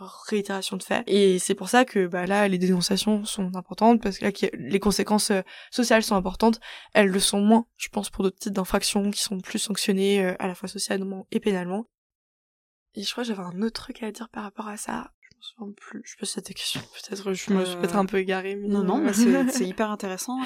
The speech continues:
Speaker 2: Et du coup, j'ai une question par rapport
Speaker 1: Ouais.
Speaker 2: à, à la justice restaurative.
Speaker 1: Oui.
Speaker 2: Est-ce que dans le cadre de ton travail, t'as déjà eu affaire à ce genre de choses, de méthodes ?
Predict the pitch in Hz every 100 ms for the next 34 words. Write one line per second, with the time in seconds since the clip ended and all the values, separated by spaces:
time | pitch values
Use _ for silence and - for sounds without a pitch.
0 | 208 175 190 240 220 190 190 - 233 190
1 | 175 208 202 185 170 170 - 170 175 185
2 | 196 - - 202 - 190 180 - 254 214
3 | - 214 180 175 208 196 175 170 175 160
4 | - 180 196 208 185 180 175 180 175 -
5 | 196 185 - 196 170 180 170 151 - 147
6 | - - - 165 156 147 165 160